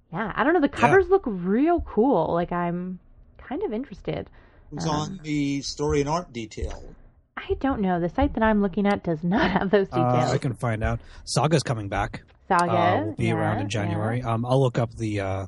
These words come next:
Speaker 2: the Batman Europa thing.
Speaker 3: Paper
Speaker 2: real quick.
Speaker 3: Girls, number four.
Speaker 1: Oh, yeah.
Speaker 2: Yep.
Speaker 1: What other, is there any other new number ones? I mean, we've got Batgirl continuing. Um, we've got,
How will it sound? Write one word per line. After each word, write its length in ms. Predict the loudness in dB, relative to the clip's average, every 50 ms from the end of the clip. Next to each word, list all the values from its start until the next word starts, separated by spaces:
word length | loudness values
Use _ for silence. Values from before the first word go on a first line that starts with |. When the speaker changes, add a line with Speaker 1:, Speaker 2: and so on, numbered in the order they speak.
| -10 -10
Speaker 2:
the 80 | -8
Batman 340 | -6 -6 -6 -6 -8 -8 -8
Europa 340 | -8 -8 -8 -8 -8 -8 -10
thing. 180 | -10 -8 -4
Speaker 3:
Paper 260 | 2 2 2 2 2 0
Speaker 2:
real 60 | 2
quick. 100 | 2 2
Speaker 3:
Girls, 260 | 2 2 0 -2 -2
number 220 | -4 -2 -2 -2 -4
four. 400 | -4 -4 -4 -4 -2 -4 -4 -6 -6
Speaker 1:
Oh, 240 | -4 -2 0 0 0
yeah. 200 | 0 0 0 2
Speaker 2:
Yep. 540 | 2 2 2 0 -2 -4 -4 -4 -4 -6 -8 -10 _ -20 _ _ _ _ _ -20 -20 -20 _ _ _ _
Speaker 1:
What 180 | -2 2 2 4
other, 360 | 4 4 4 4 2 2 -4 -4 -2
is 100 | 0 2
there 120 | 4 4
any 180 | 4 4 4 4
other 200 | 4 4 4 2
new 160 | 4 2 2
number 280 | 2 2 2 2 2 0
ones? 420 | 0 0 -2 -2 -2 -4 -6 -10 -12 _ _ _ _ -20 _ -4
I 40 | 0
mean, 140 | 2 4
we've 160 | 4 4 2 4
got 220 | 2 2 2 0 -6 -20 -20 -20 -18 -6 -2
Batgirl 460 | 0 0 0 0 0 0 2 2 2
continuing. 840 | 0 -4 -6 -4 -4 -2 -2 0 0 0 0 -2 -2 -2 -2 -2 -2 -2
Um, 600 | -2 -2 -2 -2 -2 -2 -2 -2 -2 -4 -4 -6 -8 -10 -14 -20 -20 -20 -20 -18 -10 -4
we've 280 | -2 -2 -2 -4 -6 -6
got, 640 | -2 -2 0 2 2 2 2 0 -2 -8 -14 -20